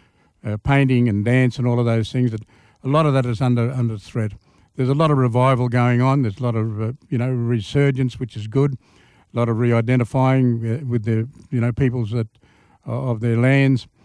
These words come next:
and, and that's all good. But we need to have a, you know, we, we, we can influence this country in a gr-, far greater way,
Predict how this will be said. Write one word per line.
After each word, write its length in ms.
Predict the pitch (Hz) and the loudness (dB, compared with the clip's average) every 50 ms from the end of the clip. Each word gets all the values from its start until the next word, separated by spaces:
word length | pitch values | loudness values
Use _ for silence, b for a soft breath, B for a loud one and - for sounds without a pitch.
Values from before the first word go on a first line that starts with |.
| b b b b b | b b b b b
and, 180 | 156 135 143 | -4 -2 -2
and 160 | 170 165 156 143 | 2 2 2 2
that's 180 | 143 127 - | 2 0 0
all 160 | 160 147 131 | 0 0 0
good. 340 | 127 120 131 123 110 92 104 - b b b b b b b b | 2 2 2 2 0 0 -4 -12 b b b b b b b b
But 100 | - 135 | -4 -2
we 120 | 135 143 | 0 2
need 240 | 156 170 185 196 180 | 2 4 2 2 2
to 80 | 156 147 | 2 2
have 220 | 135 143 139 131 | 2 2 2 2
a, 340 | 135 131 127 127 123 147 175 196 160 160 180 | 2 2 2 2 0 -2 -4 -6 -8 -8 -4
you 120 | 180 175 156 | -2 0 0
know, 120 | 143 147 | 0 0
we, 500 | 151 160 185 175 170 175 180 175 175 165 | 0 -2 -2 -4 -4 -2 0 2 2 2
we, 160 | 151 170 196 | 2 0 0
we 180 | 208 175 170 170 | 0 0 0 2
can 120 | 147 170 | 2 2
influence 420 | 175 190 185 - - 147 135 127 - | 2 2 2 2 2 2 2 2 0
this 160 | 139 127 - | -2 -6 -4
country 320 | - 139 127 117 - 139 | -2 -2 -2 0 0 0
in 80 | 131 123 | 0 0
a 60 | 123 | 0
gr-, 120 | 117 117 117 | -2 -4 -10
far 380 | - - - 160 156 151 143 | -10 -4 -2 0 2 2 2
greater 300 | 127 127 127 127 123 117 | 2 2 0 0 2 0
way, 340 | 113 117 110 110 107 110 110 | 0 0 0 0 0 -2 -4